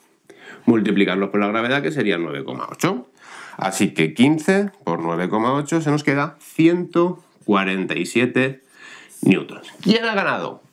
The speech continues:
Ha ganado peso uno. Ya sabemos con esto que el sistema va a girar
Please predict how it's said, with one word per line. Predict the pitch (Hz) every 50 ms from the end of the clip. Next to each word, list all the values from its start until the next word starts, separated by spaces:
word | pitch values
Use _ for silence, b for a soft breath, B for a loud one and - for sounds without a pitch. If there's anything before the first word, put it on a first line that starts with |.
| _ _ -
Ha | 80 80 78
ganado | 82 90 98 117 127 135 135 - -
peso | 101 104 101 - - 98
uno. | 87 80 - - - -
Ya | - 120 123 170 220 240
sabemos | - - 269 233 170 170 143 120 131 131 -
con | - 101 101
esto | 110 127 - - - 208 208 - - - B B B B B B B B
que | - 147 135
el | 131 123
sistema | - - 127 123 127 - 170 185 196 175 139
va | 117 110
a | 107
girar | - - 107 107 131 180 208 - -